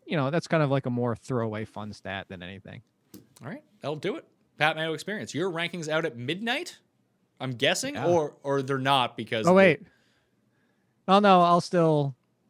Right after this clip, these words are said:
Speaker 1: I'll be able to finish them <laughs> by midnight, sadly.
Speaker 2: You don't have
Speaker 1: You
Speaker 2: much
Speaker 1: can tell I'm tired. <laughs>
Speaker 2: Man, it's week fourteen. People, people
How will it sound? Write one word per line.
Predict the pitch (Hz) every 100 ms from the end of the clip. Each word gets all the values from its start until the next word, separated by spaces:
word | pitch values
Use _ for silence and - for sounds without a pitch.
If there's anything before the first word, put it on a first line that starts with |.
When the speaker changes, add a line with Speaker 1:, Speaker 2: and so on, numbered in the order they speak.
| -
Speaker 1:
I'll | 156
be | 156
able | 151 139
to |
finish | 117 123 117 -
them | 139
<laughs> |
by | 139 -
midnight, | 165 135 147 147 -
sadly. | - 135 - - - _ _ _ - _ _ - - _ _ - - - - - - _ - - -
Speaker 2:
You | 139
don't | 185 175
have | 226
Speaker 1:
You |
Speaker 2:
much | 233
Speaker 1:
can | 220
tell | 196 175
I'm |
tired. | 143 139 135 139 147 -
<laughs> | - - - - - 285 - 254 _ - - _ _ 226
Speaker 2:
Man, | 294 277
it's | -
week | 320 311
fourteen. | - 247 190 - 131 95
People, | 208 233 226 226 220
people | - 320 339